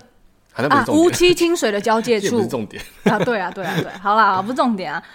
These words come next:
Speaker 2: 那因为你可以看一下那个文献，其实应该日治时代的话，的文献，大庄妈就已经是这边的信-，这个海线区域的信仰核心。
Speaker 1: 哦。
Speaker 2: 对，那最有名的，后来大家应该都知道有一个名字叫郑追妈，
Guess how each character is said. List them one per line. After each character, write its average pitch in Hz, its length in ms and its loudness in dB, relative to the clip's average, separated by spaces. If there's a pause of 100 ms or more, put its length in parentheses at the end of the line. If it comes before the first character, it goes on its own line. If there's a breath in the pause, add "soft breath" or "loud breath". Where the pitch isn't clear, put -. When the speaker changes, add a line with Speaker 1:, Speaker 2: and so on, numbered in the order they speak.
(140)
Speaker 2:
那 349 240 6
因 339 160 -2
为 370 80 2
你 269 160 0
可 269 120 -2
以 233 60 0
看 285 180 -2
一 247 60 -2
下 269 100 0
那 254 120 0
个 214 120 0
文 196 280 -2
献， 233 280 -2
其 214 100 -4
实 226 40 -4
应 233 80 -2
该 254 160 2
日 262 160 -6
治 254 180 -8
时 190 200 -12
代 208 200 0
的 170 140 -6
话， 175 260 0 (200)
的 226 100 2
文 226 240 4
献， 240 260 0 (140)
大 269 160 8
庄 240 160 2
妈 226 160 4
就 233 160 2
已 208 40 2
经 220 140 0
是 226 160 -4
这 226 160 -6
边 202 220 0
的 190 100 0
信-， 196 380 0
这 294 80 -2
个 240 100 2
海 190 200 -2
线 233 200 2
区 208 140 -2
域 208 100 0
的 190 80 0
信 220 200 2
仰 165 120 -2
核 165 160 -8
心。 175 320 -10 (120)
Speaker 1:
哦。 110 500 -6
Speaker 2:
对， 226 260 -2 (300 loud breath)
那 339 460 4 (200)
最 294 420 0
有 196 200 2
名 196 300 -2
的， 208 240 2
后 262 220 2
来 170 180 2
大 254 120 2
家 240 120 8
应 254 80 0
该 240 120 2
都 226 180 -2
知 220 140 -10
道 214 180 4
有 170 120 0
一 175 40 -4
个 180 120 -4
名 185 240 -4
字 202 140 -6
叫 190 420 0
郑 240 240 2
追 208 220 0
妈， 220 280 2